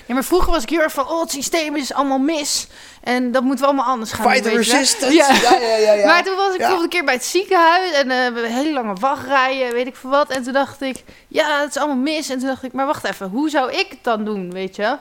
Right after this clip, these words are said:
Speaker 2: Ja.
Speaker 1: Toen dacht ik, "Ja,
Speaker 2: Betrek
Speaker 1: ik,
Speaker 2: de
Speaker 1: ik
Speaker 2: vraag
Speaker 1: heb wel,
Speaker 2: inderdaad op jezelf.
Speaker 1: ik heb wel allemaal ideeën, d-, dat is het probleem niet. Ik heb wel een ideaal plaatje en een ideaalvisie,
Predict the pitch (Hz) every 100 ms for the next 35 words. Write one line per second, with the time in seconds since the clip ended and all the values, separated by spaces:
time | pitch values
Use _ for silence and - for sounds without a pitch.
0 | - - 247 233 247 269 - 247 262 320
1 | 214 220 302 - - _ _ - 180 254
2 | 240 226 226 302 269 285 214 214 214 196
3 | 165 139 302 320 330 330 320 302 285 285
4 | 269 247 233 - 254 214 285 403 247 185
5 | 254 247 - 185 190 214 240 233 262 311
6 | 311 214 208 214 226 226 220 226 214 240
7 | 285 208 190 214 214 214 240 311 - 202
8 | 214 240